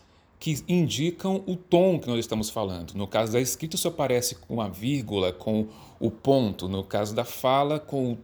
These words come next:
tom da voz, com a velocidade da voz. Então, Nietzsche entende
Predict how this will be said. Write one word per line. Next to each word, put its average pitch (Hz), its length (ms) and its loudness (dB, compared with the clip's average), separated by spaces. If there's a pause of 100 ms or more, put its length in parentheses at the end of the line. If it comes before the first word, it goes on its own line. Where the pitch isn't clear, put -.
tom 139 240 2
da 110 120 2
voz, 95 600 4 (380)
com 110 100 6
a 113 80 4
velocidade 107 880 4
da 78 140 -4
voz. 101 520 4 (400)
Então, 185 280 4
Nietzsche 185 320 4
entende 147 580 0